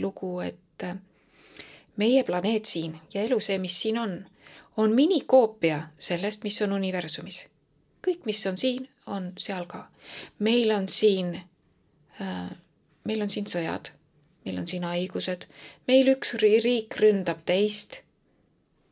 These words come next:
Aga meil on siin ka väga ilusaid kohti. Meil on siin oi-oi kui suurepäraseid inimesi. Kas me kardame siin elada?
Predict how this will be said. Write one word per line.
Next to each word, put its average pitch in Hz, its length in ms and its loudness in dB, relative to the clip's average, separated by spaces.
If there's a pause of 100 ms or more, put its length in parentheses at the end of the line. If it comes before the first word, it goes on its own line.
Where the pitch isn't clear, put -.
(920)
Aga 180 160 -4
meil 202 280 0
on 180 100 -2
siin 175 220 -2
ka 175 160 -6
väga 196 280 -6
ilusaid 180 540 -6
kohti. - 460 -16 (1800)
Meil 196 260 -2
on 196 140 -2
siin 185 300 -4 (120)
oi-oi 196 640 -2
kui 180 140 -8
suurepäraseid 208 1040 -4
inimesi. 208 560 -8 (880)
Kas 277 140 0
me 269 100 4
kardame 226 420 -4
siin 170 220 -4
elada? 214 340 -6